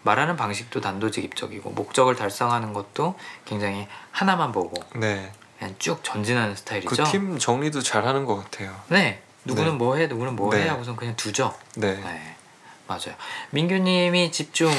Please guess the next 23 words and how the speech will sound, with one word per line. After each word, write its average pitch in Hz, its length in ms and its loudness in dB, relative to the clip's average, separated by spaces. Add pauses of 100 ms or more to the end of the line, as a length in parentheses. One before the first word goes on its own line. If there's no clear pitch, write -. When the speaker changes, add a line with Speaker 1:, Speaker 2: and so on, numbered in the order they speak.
(160)
Speaker 1:
성향 113 100 0
Speaker 2:
네. 123 200 8
Speaker 1:
갖고 101 200 0
계시잖아요. 113 640 2
Speaker 2:
그쵸. 92 260 -4 (460)
Speaker 1:
이 135 760 4
로비라는 151 580 6
캐릭터 151 440 0
보시면서 131 600 0
어떤 113 640 4 (460)
요소들이 110 400 0
좀 113 180 -2
Speaker 2:
단도직입적으로 123 1000 0
이야기하는 104 720 -2
게 107 160 2 (180)
Speaker 1:
아, 107 140 2
그게 175 160 2 (100)
Speaker 2:
<laughs> 131 80 4
저랑 110 100 4
Speaker 1:
가장? 117 240 0 (260)
아. - 580 2 (100)
Speaker 2:
어, 98 580 -6 (600)
바로바로 127 920 4